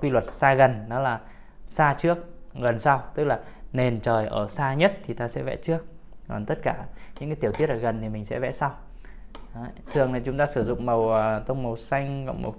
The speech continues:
trắng. Nhưng mà ngày hôm nay Tiêu sẽ pha ra một tông màu mới hoàn toàn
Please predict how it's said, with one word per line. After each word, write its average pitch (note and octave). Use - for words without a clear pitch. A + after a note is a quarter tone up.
trắng. D3+
Nhưng C3+
mà A#2
ngày A#2+
hôm C3
nay C3+
Tiêu C3
sẽ C#3
pha C#3
ra C3+
một B2
tông C3
màu A#2
mới A#2+
hoàn D3
toàn A#2+